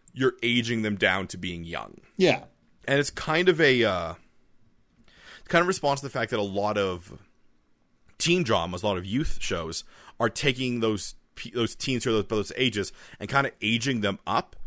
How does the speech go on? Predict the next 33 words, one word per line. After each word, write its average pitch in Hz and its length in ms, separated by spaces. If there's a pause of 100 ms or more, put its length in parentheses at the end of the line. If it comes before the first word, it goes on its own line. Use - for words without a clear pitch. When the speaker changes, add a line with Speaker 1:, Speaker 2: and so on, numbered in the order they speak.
(100)
Speaker 2:
Yeah. 143 240
Speaker 1:
And 123 100
it's 117 120
this 113 120
weird 123 300
meeting 113 320
the 101 100
middle 113 260
thing. 57 360 (460)
So 151 120
I 156 120
like 156 240
the 156 100
idea 139 180
is 113 80
that 110 160
this 107 280 (120)
age, 143 420
this, 98 160
like, 98 80
eleven 120 420
years 117 400
where 98 120
everyone, 104 600
you 92 120
know, 90 120
is 90 100
having 95 260
the 82 80
time 101 240
of 90 80
their 82 100
life, 95 460